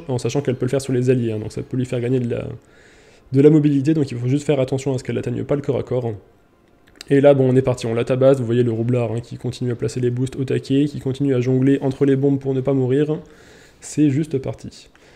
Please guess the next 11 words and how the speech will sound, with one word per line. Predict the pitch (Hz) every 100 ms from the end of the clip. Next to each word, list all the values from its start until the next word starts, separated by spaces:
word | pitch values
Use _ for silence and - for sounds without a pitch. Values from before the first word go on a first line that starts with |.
| - _ _ _ -
Euh, | 127 120 120 117 117 -
et | 160
le, | 147 131 127 123 117
le | 120
sort | - 143 135
important | 131 135 156
de | 123
la | 120
reine, | 120 147 170
c'est | - - 131
Brume, | 123 139 180